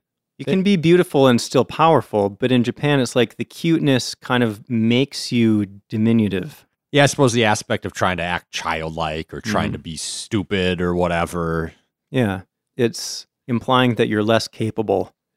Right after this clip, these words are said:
Speaker 1: You know, back to that idea of cute things make you wanna take care of them. You know, that's the exact opposite of being, like, a strong, independent woman.
Speaker 2: Okay.
Speaker 1: So I saw someone say that cute things are cute specifically because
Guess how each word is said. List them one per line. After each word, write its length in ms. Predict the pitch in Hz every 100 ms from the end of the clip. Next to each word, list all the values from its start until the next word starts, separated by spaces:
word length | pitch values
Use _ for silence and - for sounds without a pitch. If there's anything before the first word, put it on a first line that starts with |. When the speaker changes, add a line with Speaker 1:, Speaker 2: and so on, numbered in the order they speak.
| _
Speaker 1:
You 80 | 160
know, 160 | 143 139
back 260 | 139 135
to 60 | 135
that 180 | 135 131
idea 360 | 123 120 123
of 180 | 113 107 131 _ _ _
cute 240 | - 180 -
things 300 | 165 156 135
make 200 | 135 139
you 80 |
wanna 460 | 135 131 127 110 107 _ _
take 220 | - 135
care 300 | - 131 123
of 140 | 117 98
them. 360 | 98 92 98 - _ _ _ _ 113
You 60 |
know, 80 | 104
that's 220 | 107 -
the 80 | 131
exact 340 | 113 123 117
opposite 420 | 131 123 - 107 101
of 80 |
being, 240 | 95 104 104
like, 160 | 98
a 20 | -
strong, 280 | - 110 110
independent 480 | 107 127 117 98 -
woman. 300 | 110 95 - _ _ _ -
Speaker 2:
Okay. 300 | 95 - 123 _ _ _
Speaker 1:
So 80 | -
I 40 |
saw 200 | 127 165
someone 300 | 147 170 170
say 440 | 151 - 147 143 143
that 260 | 113 117
cute 300 | - 170 175
things 300 | - 156 151
are 100 | 120
cute 280 | - - 143
specifically 720 | - - - 175 170 - 165
because 760 | 151 151 - 147 165 120 104